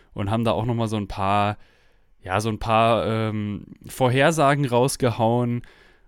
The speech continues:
und auch so ein bisschen zu jedem Verein so unseren Senf gegeben. Ich hab mir die Folge vor ein paar Tagen noch mal angehört, um auch so ein bisschen unsere Sachen rauszuschreiben, die wir da, äh, gesagt haben. Und ich sag mal so,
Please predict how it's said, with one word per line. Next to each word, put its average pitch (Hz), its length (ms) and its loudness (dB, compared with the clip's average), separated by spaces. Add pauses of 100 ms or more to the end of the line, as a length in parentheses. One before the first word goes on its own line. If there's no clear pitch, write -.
(140)
und 107 320 -6
auch 110 120 -2
so - 120 -6
ein 110 60 -8
bisschen 113 540 -4
zu - 140 -6
jedem 107 340 -2
Verein 110 680 -4
so 104 120 -2
unseren 110 280 -2
Senf 127 280 -2
gegeben. 131 500 -2
Ich 120 120 -4
hab 123 140 -4
mir 127 80 0
die 113 80 -2
Folge 120 320 0
vor 117 100 -2
ein 107 60 -8
paar 110 120 0
Tagen 113 260 -2
noch 110 80 -2
mal 104 140 -2
angehört, 123 380 2
um 110 100 -2
auch 101 100 -6
so - 100 -8
ein 104 60 -6
bisschen - 220 -8
unsere 113 320 -2
Sachen 107 220 -2
rauszuschreiben, 101 800 -2
die 98 120 -8
wir 95 120 -4
da, 92 340 -2 (520)
äh, 92 380 -8
gesagt 104 500 -2
haben. 104 280 -2
Und 113 300 -2 (760)
ich 156 160 2
sag 170 140 6
mal 156 160 8
so, 151 340 4